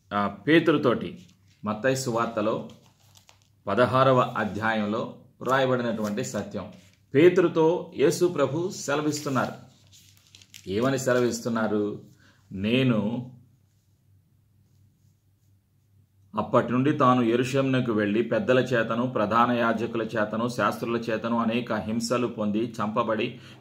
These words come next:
మూడవ దినమున లేచుట అగత్యమని యేసు తన శిష్యులకు తెలియజేయ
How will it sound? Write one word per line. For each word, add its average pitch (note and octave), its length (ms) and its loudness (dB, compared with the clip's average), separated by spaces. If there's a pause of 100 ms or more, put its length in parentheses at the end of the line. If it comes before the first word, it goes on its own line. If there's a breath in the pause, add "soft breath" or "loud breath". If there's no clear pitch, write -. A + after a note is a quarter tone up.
మూడవ C3 320 6
దినమున A#2 400 2
లేచుట A2 360 2
అగత్యమని A2+ 720 0
యేసు C3 440 0
తన A2+ 240 -2
శిష్యులకు C3+ 640 -2
తెలియజేయ B2+ 840 0